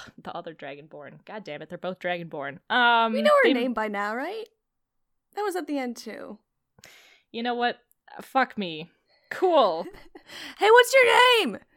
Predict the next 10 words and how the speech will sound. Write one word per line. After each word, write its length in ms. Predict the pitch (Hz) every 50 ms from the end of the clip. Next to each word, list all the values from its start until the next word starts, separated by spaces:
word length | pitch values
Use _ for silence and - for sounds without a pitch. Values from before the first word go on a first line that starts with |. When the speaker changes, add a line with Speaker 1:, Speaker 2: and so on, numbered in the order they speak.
| _ _ _ _ _ _ _ _ -
Speaker 2:
Rhea? 460 | 254 311 349 415 453 466 494 508 508 -
Cool. 440 | - - 427 427 415 370 294 - -
All 80 | - 294
right. 320 | 330 349 349 349 349 320 - _ _ _ _ _ _ _ _ _ -
Let's 180 | 269 285 285
keep 200 | - - 330 -
going. 420 | - 294 269 269 247 240 240 240 247 _ _ _ _ _ _ _ _ -
Speaker 1:
<clears throat> 280 | 320 330 277 240 240 247
So 140 | - -
yeah, 360 | 302 302 339 311 240 208 185